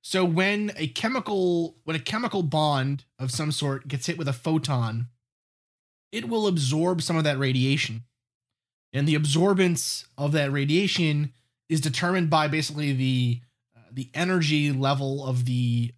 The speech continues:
uh, electrons in the orbitals that are bonding the two things together.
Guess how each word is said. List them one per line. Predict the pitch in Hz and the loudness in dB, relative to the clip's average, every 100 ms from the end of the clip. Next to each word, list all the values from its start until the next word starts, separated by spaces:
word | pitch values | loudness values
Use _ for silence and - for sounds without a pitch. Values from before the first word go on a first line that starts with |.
| 120 | -16
uh, | 107 104 _ _ _ _ 139 | -18 -20 _ _ _ _ -4
electrons | 160 165 165 147 139 127 | -4 -2 0 0 0 -2
in | 135 | -2
the | 135 | -2
orbitals | 139 143 135 135 127 | -2 -2 0 0 -2
that | 131 | 0
are | 120 | 0
bonding | 123 120 123 107 - - _ | 0 2 0 -2 -8 -20 _
the | 127 | -8
two | 120 123 | -4 -4
things | 117 117 117 | -2 -4 -4
together. | 135 165 135 | -2 0 -2